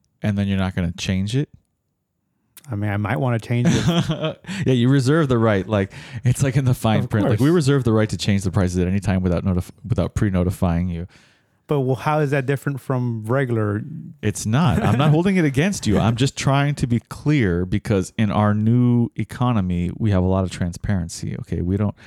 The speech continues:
Speaker 1: we don't keep the fine print. Like, I didn't lower my volume <laughs> to explain the deta-, the finer details of how this works.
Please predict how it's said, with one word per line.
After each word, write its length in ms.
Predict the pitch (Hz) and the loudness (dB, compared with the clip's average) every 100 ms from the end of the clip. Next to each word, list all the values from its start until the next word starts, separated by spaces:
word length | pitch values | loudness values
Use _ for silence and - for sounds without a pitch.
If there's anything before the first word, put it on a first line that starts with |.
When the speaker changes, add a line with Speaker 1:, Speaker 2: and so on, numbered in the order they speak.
| - - | -20 -6
Speaker 1:
we 80 | 120 | -2
don't 160 | 123 107 | 0 0
keep 200 | 151 - | -4 -2
the 80 | 120 | -2
fine 340 | 120 113 104 | 2 2 0
print. 340 | - 113 95 - | 0 0 0 -2
Like, 120 | 107 | 0
I 140 | 101 | 2
didn't 240 | 123 127 110 | 2 2 2
lower 180 | 117 110 | 2 2
my 160 | 101 | 0
volume 540 | 95 95 98 87 87 107 123 - - - 240 | 0 0 0 0 -2 -2 -4 -8 -20 -18 -18
<laughs> 540 | - - - - - - | -18 -20 -20 -18 -20 -4
to 120 | 120 | 0
explain 460 | 104 - 110 104 95 | 0 -2 0 0 0
the 80 | |
deta-, 320 | 90 92 - - | -2 -4 -4 -6
the 80 | |
finer 220 | 107 101 90 | -2 -2 -2
details 320 | 92 90 85 | -4 -4 -6
of 80 | 90 | -6
how 140 | 78 | -8
this 180 | 78 80 | -10 -10
works. 480 | 80 78 - - | -8 -8 -12 -20